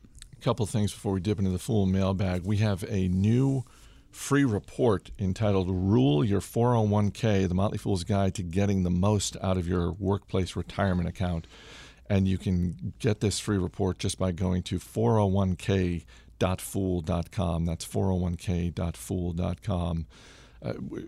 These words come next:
we talk all the time about how, uh, once you get out of any sort of significant credit card debt, the first best move you can make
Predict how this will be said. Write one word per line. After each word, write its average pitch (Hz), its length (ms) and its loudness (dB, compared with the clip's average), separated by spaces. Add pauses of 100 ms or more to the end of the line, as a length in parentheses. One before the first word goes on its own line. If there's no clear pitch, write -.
we 104 260 0
talk 85 260 -2
all 92 180 0
the 82 80 -2
time 85 380 0
about 82 300 0
how, 82 420 -2 (680)
uh, - 80 -12 (140)
once 101 360 4
you 92 380 2
get 98 220 0
out 92 200 -2
of 87 120 -2
any 95 340 0
sort 95 300 0
of 85 140 0
significant 92 580 -2
credit 95 260 0
card 87 260 -2
debt, 85 260 -2
the 87 80 -4
first - 640 -2
best 92 260 0
move 90 260 0
you 90 120 -2
can 90 260 0
make 90 380 -2